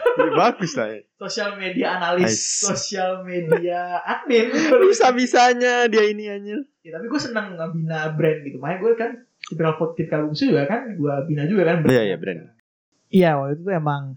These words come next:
Speaker 2: hal yang paling penting tuh dilihat dari guideline gitu, dari font, dari si warna, si, eh, acaranya gitu. Setiap acara tuh punya warna
Speaker 1: Berarti lo
Speaker 2: tertentu.
Speaker 1: emang mikirin baik-baik lah ya, dia konsepnya
Speaker 2: Iya,
Speaker 1: tuh.
Speaker 2: benar. Dari itu tuh, itu tuh dibawa budaya dari, dari dulu gue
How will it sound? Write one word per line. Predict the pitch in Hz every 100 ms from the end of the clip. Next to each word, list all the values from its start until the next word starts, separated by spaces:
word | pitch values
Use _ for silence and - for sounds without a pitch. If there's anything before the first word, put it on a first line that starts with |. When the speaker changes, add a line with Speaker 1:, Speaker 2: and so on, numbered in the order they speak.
| -
Speaker 2:
hal | - 139
yang | 139
paling | 139 139 139
penting | 135 143
tuh | 202 180 143 127
dilihat | 123 123 123
dari | 123 117 110
guideline | 113 104 90 131 135 139 139 135
gitu, | 120 120 117
dari | 117 113 113 117
font, | - 147 151
dari | 131 127 120 120
si | - 120 117
warna, | - 120 127 123 127
si, | 123 123 117 117
eh, | 117 117 113 117 131
acaranya | 131 139 143 160 190 165
gitu. | 143
Setiap | 139 135
acara | 143
tuh | 165
punya | 165 143
warna | 135 139
Speaker 1:
Berarti | 120 120
lo |
Speaker 2:
tertentu. | 180
Speaker 1:
emang | 165 127
mikirin | 120 117 110
baik-baik | 107 110 139 -
lah | 95
ya, | 90
dia | 92 87
konsepnya | - 214
Speaker 2:
Iya, | 247 165 143
Speaker 1:
tuh. | 127
Speaker 2:
benar. | 160 147 131 127 139 147
Dari | 143 143
itu | 147 165
tuh, | 214 120
itu | 160
tuh | 220 254
dibawa | 202 165 156 156 208 -
budaya | 160 156 151 151 196
dari, | 175 143 135 131 127 135
dari | 143
dulu | 147 220 214
gue | 170 165